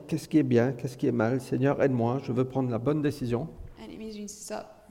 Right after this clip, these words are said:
Speaker 2: putting into practice what's good, what's evil. Lord, I want to take the right decision.
Speaker 1: C'est pas simplement de grandir sur, euh, de, en connaissance de la parole.
Speaker 2: It's not only to, to learn,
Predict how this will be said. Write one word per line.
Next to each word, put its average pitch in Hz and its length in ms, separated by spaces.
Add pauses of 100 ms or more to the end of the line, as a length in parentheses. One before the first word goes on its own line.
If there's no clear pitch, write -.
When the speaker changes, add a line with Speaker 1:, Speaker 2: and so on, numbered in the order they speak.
(140)
Speaker 2:
putting 226 300
into 214 160
practice 214 460
what's 220 220
good, 214 240
what's 214 280
evil. 208 240 (100)
Lord, 220 160
I 214 120
want 208 140
to - 160
take 220 140
the 214 80
right 208 240
decision. 190 460
Speaker 1:
C'est - 200
pas 190 140
simplement 180 440
de 156 100
grandir 139 480
sur, 131 220 (180)
euh, 117 260
de, - 260
en 123 100
connaissance 143 680
de 139 80
la 120 100
parole. 120 420 (280)
Speaker 2:
It's 220 220
not 247 400 (120)
only 220 340
to, 208 240 (320)
to 208 80
learn, 214 420